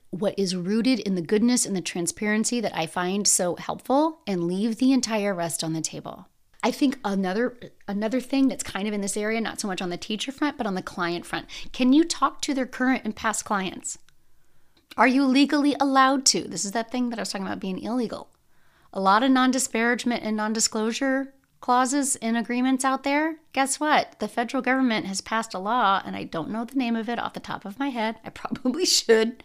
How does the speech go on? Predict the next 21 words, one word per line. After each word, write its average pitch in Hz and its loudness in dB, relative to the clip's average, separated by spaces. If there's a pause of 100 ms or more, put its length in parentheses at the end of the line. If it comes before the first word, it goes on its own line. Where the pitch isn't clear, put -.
Probably - 2
should - -2
have 226 4
looked 247 -2
that 247 4
up 262 4
before 269 -2
this 311 2
episode, 185 2 (600)
where 240 4
those, 269 2 (160)
those 277 2 (280)
documents 277 2
are 240 -2
no, 247 -2
or 214 -4
they're 254 2
not 254 0
considered 233 -2
legal 233 -2
anymore. 180 -4